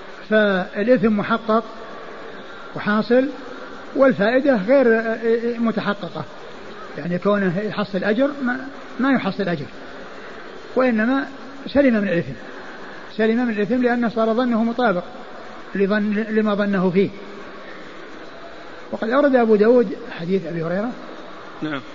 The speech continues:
Speaker 1: حديث أبي هريرة رضي الله عنه قال: "إياكم والظن فإن الظن أكذب الحديث". إياكم يعني تحذير،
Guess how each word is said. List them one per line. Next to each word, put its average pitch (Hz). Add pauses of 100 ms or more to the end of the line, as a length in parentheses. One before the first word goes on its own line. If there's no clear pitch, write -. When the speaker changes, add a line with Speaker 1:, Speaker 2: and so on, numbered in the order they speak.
(300)
Speaker 1:
حديث 208
أبي 214
هريرة 208
رضي 208
الله 196
عنه 185
قال: 196
"إياكم 208
والظن 202
فإن 208
الظن 226
أكذب 202
الحديث". 180 (600)
إياكم 214
يعني 226
تحذير، 233